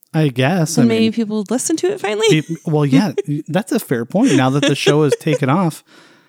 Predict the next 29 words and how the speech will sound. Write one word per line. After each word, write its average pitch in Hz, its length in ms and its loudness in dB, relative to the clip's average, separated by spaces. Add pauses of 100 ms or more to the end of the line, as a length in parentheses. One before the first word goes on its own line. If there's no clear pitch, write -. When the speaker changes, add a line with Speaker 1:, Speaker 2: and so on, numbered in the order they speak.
(300)
Speaker 1:
maybe 131 220 -2
we 165 140 2
should. 156 440 -2 (840)
Speaker 2:
Hey. 262 360 -6
Speaker 1:
Excellent 143 420 -2
point. - 280 -8 (280)
Anyway, 190 340 2
th- 127 100 -4
Speaker 2:
Well, 277 200 2
you'll 254 160 2
just 226 180 -2
be 202 100 -2
surprised 151 420 -4
by 165 80 -2
whatever 156 320 -2
episode 151 400 -6
comes 147 200 -2
up. - 120 -8
Speaker 1:
the 160 120 0
bottom 175 320 2
line 139 260 4
is, 131 180 0
is 117 160 -2
that 123 140 0
if 123 160 -2
you're 123 100 -2
a 117 40 -2
loyal 139 300 0
subscriber, 120 800 -4